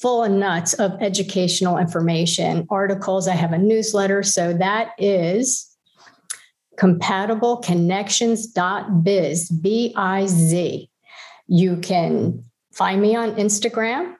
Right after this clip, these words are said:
I have dating tips every Friday that I put out there for you. I have inspirational graphics for you on Mondays.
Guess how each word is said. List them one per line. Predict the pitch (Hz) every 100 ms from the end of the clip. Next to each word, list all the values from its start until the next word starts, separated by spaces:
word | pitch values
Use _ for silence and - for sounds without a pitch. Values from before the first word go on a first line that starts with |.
| -
I | 185
have | 180 170 165
dating | 180 185 226 220
tips | 226 233 190
every | 175 170
Friday | 165 - 190 190 220 262 311 320
that | - 175 175
I | 170 165 165 -
put | - 190
out | 170 190 214
there | 262 269
for | 269 262
you. | 277 302 330 220
I |
have | 180 175 185
inspirational | 214 220 - - 165 175 190 190 175 143
graphics | 165 175 226 240 294 -
for | - 247
you | 247 254 240
on | 180 170
Mondays. | 170 185 220 269 311 311 -